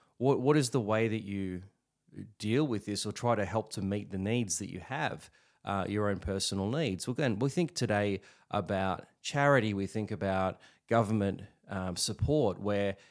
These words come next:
if you do fall on hard times, there are all of these other means in order to help just to pay for the necessities, you know, to put, give you housing, to give you food. We don't really think about a circumstance where we're not gonna have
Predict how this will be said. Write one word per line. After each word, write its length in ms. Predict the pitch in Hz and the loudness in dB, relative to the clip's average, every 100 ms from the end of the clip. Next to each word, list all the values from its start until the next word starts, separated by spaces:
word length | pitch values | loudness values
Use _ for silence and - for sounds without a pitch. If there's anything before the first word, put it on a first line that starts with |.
| _ | _
if 100 | 107 | -6
you 80 | 110 | -2
do 220 | 117 120 | 2 2
fall 260 | - 117 107 | 2 2 2
on 80 | |
hard 300 | 90 98 98 | 0 0 -2
times, 340 | - 101 104 95 | -2 0 0 0
there 140 | 107 | 2
are 60 | 110 | 2
all 260 | 127 151 | 4 4
of 80 | 151 | 4
these 180 | 131 113 | 2 0
other 260 | 101 110 104 | -2 -2 0
means 600 | 95 113 123 107 98 98 | 2 2 4 2 2 2
in 100 | 104 | 4
order 260 | 107 107 | 4 4
to 120 | 104 104 | 2 -2
help 300 | 117 131 - | -2 -2 -2
just 180 | 135 - | -2 -2
to 60 | |
pay 260 | - - 120 | -8 -4 -4
for 120 | - | -2
the 100 | 104 | -4
necessities, 800 | 92 - 117 110 98 - - - | -4 -4 -4 -4 -6 -10 -10 -8
you 60 | 92 | -4
know, 140 | 95 | -4
to 100 | 101 - | -4 -8
put, 180 | - - _ | -16 -16 _
give 100 | 92 | -12
you 80 | 87 | -8
housing, 480 | 95 120 104 110 | 0 2 2 -2
to 80 | 101 | -4
give 180 | 90 87 | -6 -8
you 80 | 85 | -8
food. 460 | - 117 120 113 - - _ _ | -8 -4 -2 -2 -8 -20 _ _
We 80 | 131 | 4
don't 260 | 151 104 | 4 4
really 280 | 123 139 127 | 2 2 2
think 320 | - 135 143 | 0 0 2
about 200 | 127 104 | 2 2
a 40 | 98 | 0
circumstance 840 | - 123 - 131 - 92 92 - | 0 0 0 -2 0 -2 -2 -4
where 380 | 98 104 104 - - - | -2 0 0 -2 -10 -20
we're 140 | - 113 | -2 2
not 140 | 117 | 2
gonna 160 | - 117 | 0 -4
have 280 | 107 127 | -2 -6